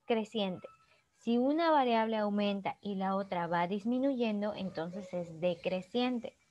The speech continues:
Observamos la situación de la temperatura del café, en donde mientras a mayor tiempo, eh, pasaba fuera del horno, entonces su temperatura iba bajando.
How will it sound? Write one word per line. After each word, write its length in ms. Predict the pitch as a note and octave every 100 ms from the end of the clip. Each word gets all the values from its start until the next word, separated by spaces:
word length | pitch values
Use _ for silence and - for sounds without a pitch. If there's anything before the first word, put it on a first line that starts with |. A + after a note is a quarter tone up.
| _ _ _ _
Observamos 720 | G3 G3 - G#3+ G#3 A3 A#3+
la 140 | A#3 G3+
situación 920 | G3 E3+ E3+ F3 G3 F#3+ G3 A#3 G3+
de 300 | F#3+ G3+ G#3
la 180 | F#3+ F#3
temperatura 560 | F3 F3 F3 F#3+ G3
del 180 | F3+ D#3
café, 540 | D3+ D3+ - F3 B3 - _ _ -
en 220 | F#3+ F#3+
donde 560 | A3+ B3+ B3 A#3 B3 - -
mientras 440 | G3 F#3+ F#3 F3+ F#3
a 60 |
mayor 480 | F#3 F#3 F#3+ C4 D#4+
tiempo, 640 | - B3 B3 A#3+ A#3+ A#3+ - _ _ _ _ -
eh, 380 | E3+ E3 D#3+ D3 -
pasaba 480 | F#3 G#3 G3+ G#3
fuera 300 | G3+ F#3 F3+
del 180 | F3 F3
horno, 280 | F#3+ A3+ C4+
entonces 380 | B3+ G3 F#3+ G#3+
su 100 | G3
temperatura 760 | F#3 F3 E3+ F3 - G3 G#3 -
iba 380 | F3+ F#3 - -
bajando. 640 | E3 F3+ F#3 A3+ A3 G3+